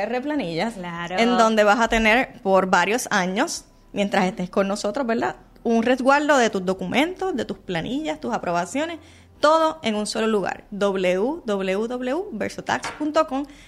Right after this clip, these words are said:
Speaker 1: Y es bien fácil registrarle. Le vamos a enseñar ahora rapidito cómo lo vamos a hacer. Aquí Genesis nos va a guiar. Usted lo puede hacer desde su celular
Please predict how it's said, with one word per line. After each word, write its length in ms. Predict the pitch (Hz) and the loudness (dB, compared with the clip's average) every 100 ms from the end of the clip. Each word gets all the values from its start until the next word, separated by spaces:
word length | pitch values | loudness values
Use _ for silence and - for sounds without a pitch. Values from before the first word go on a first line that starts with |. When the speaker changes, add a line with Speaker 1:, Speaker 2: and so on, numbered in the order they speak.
| - | -6
Speaker 1:
Y 120 | 262 | 2
es 200 | 269 269 | 2 2
bien 220 | 247 339 | 0 0
fácil 300 | 330 311 320 | 4 2 2
registrarle. 440 | 311 277 269 196 180 | -2 -2 0 0 2
Le 120 | 180 | 4
vamos 220 | 180 214 | 4 4
a 20 | |
enseñar 380 | 233 233 226 214 | 2 2 4 6
ahora 200 | 208 214 | 6 6
rapidito 440 | 220 247 285 294 254 | 4 4 2 2 2
cómo 280 | 180 185 | 2 4
lo 80 | 190 | 6
vamos 260 | 196 214 240 | 6 6 6
a 20 | |
hacer. 440 | 269 185 165 254 - - - - - | 6 4 4 2 -4 -20 -20 -14 -2
Aquí 240 | 226 233 | 2 4
Genesis 320 | 214 220 254 | 4 4 4
nos 120 | 269 | 4
va 100 | 269 | 6
a 60 | 311 | 4
guiar. 420 | 320 190 185 247 - - - - | 4 4 4 0 -10 -20 -20 -6
Usted 260 | 277 - 277 | -4 2 4
lo 120 | 339 | 4
puede 160 | 370 359 | 6 6
hacer 260 | 349 330 | 6 4
desde 240 | 311 277 330 | 4 4 2
su 120 | 339 | 0
celular 640 | 320 339 330 190 175 349 | 0 2 6 6 6 2